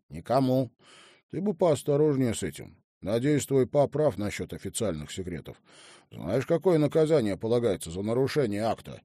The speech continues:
«Я его спрошу». «Хорошая мысль.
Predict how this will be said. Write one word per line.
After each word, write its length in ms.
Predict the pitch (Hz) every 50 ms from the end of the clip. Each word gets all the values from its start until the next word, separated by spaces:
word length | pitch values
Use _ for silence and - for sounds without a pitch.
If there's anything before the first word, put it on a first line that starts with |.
| _ _ _ _ -
«Я 220 | - 87 98 110
его 160 | 131 143 151
спрошу». 540 | 151 147 - 170 170 156 - - 147 143 - _ _ _ _ _ _
«Хорошая 720 | - - - 104 123 123 123 120 113 104 95 120 127 127
мысль. 380 | 127 127 117 98 - - -